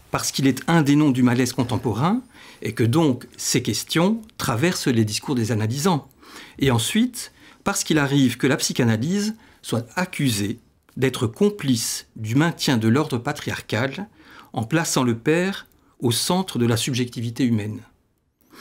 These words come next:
C'est pourquoi l'Eurofédération de psychanalyse, sous l'impulsion de Jacques-Alain Miller, en a fait le thème de son prochain congrès, People onze, qui se tiendra à Bruxelles les premier et deux juillet prochains,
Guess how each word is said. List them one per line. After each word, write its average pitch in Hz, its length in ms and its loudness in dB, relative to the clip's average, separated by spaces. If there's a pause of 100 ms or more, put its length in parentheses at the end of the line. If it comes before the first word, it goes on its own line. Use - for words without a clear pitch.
(320)
C'est - 160 0
pourquoi 175 720 0
l'Eurofédération 131 800 2
de 120 80 2
psychanalyse, 117 800 -4 (560)
sous - 160 -6
l'impulsion 151 480 0
de 120 60 4
Jacques-Alain 110 300 2
Miller, 123 580 -2 (100)
en 143 140 2
a 143 80 2
fait 165 140 0
le 123 180 2
thème 120 480 2 (100)
de 151 160 -2
son 127 200 -2
prochain 160 360 0
congrès, 107 480 -4 (300)
People 120 340 0
onze, 151 380 0 (420)
qui 185 80 0
se - 80 -2
tiendra 131 500 0
à 139 60 0
Bruxelles 147 540 -2
les 117 100 0
premier 139 540 2 (420)
et 143 100 4
deux 123 360 4
juillet 117 320 0
prochains, 170 480 0